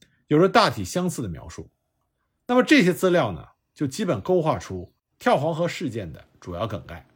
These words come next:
发生时间就是在六六血战发生的时候，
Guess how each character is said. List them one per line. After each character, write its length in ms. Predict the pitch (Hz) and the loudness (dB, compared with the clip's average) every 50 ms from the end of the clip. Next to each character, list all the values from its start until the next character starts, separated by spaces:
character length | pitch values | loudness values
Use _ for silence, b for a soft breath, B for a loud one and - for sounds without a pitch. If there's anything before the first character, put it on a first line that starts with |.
| _ _ _ _ _ _ _ _ _ _ _ _ _ _ | _ _ _ _ _ _ _ _ _ _ _ _ _ _
发 160 | _ - 226 233 | _ 4 6 6
生 140 | 233 233 | 4 2
时 160 | 180 - 147 143 | 0 -4 -4 -2
间 340 | 160 175 175 165 - - _ _ _ | 0 0 0 0 -4 -8 _ _ _
就 160 | - - 214 | 2 4 4
是 80 | 175 156 | 6 6
在 320 | 143 165 127 - - - _ | 4 2 0 0 -4 -10 _
六 140 | - 196 196 | 2 4 6
六 100 | 175 147 | 6 6
血 200 | 120 - 104 80 | 2 0 -4 -8
战 240 | 80 117 110 80 - - | -6 -6 -6 -6 -10 -12
发 220 | - - 113 107 | -8 -6 -6 -4
生 140 | - 120 110 | -4 -6 -8
的 60 | 87 | -10
时 140 | 78 - - | -10 -14 -16
候， 160 | 67 - - | -20 -20 -20